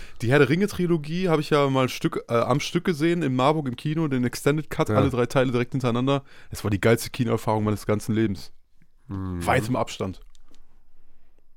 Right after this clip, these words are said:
Speaker 1: Da geht ni-, da ging nichts drüber, ey. Richtig krass. Kannst du dich noch erinnern?
Speaker 2: Ich hab
Speaker 1: Ah.
Speaker 2: leider den ersten Herr der Ringe nie im Kino
Speaker 1: Ja, ich,
Speaker 2: gesehen.
Speaker 1: ich auch nicht, ich war zu jung.
Speaker 2: Den ersten hab ich nicht gesehen. Teil zwei und drei hab ich dann gesehen und deshalb,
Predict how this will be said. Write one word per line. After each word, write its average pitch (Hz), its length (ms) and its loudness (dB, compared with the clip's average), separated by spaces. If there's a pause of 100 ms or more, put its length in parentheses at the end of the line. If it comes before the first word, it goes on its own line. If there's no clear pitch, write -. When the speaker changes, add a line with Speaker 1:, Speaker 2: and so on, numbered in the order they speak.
(680)
Speaker 1:
Da 101 80 -6
geht 101 140 -6
ni-, - 100 -8 (140)
da 98 80 -2
ging 107 180 -2
nichts 127 240 -6
drüber, 127 280 -2
ey. 95 100 -2
Richtig 113 320 -10
krass. - 280 -10 (600)
Kannst - 200 -2
du 143 40 4
dich 170 100 2
noch 202 120 2
erinnern? 208 300 0 (140)
Speaker 2:
Ich 123 180 -2
hab 117 120 4
Speaker 1:
Ah. 98 40 0
Speaker 2:
leider 131 300 6
den 120 160 2
ersten 123 300 0
Herr 127 120 6
der 123 140 4
Ringe 123 220 2
nie 123 280 -2
im 139 120 -4
Kino 127 200 -2
Speaker 1:
Ja, 117 80 4
ich, 131 120 0
Speaker 2:
gesehen. 90 140 -2
Speaker 1:
ich 101 80 0
auch 113 120 4
nicht, 101 120 0
ich 92 120 -2
war 107 100 0
zu - 120 -6
jung. 101 220 -2 (260)
Speaker 2:
Den 104 160 -2
ersten 123 340 -2
hab 123 100 2
ich 120 160 -2
nicht 127 500 -4
gesehen. 147 640 -2 (260)
Teil 107 200 2
zwei 117 180 4
und 107 100 0
drei 110 240 4
hab 131 100 0
ich 127 100 -6
dann 127 180 -2
gesehen 127 460 -2
und 101 460 -2
deshalb, 110 520 0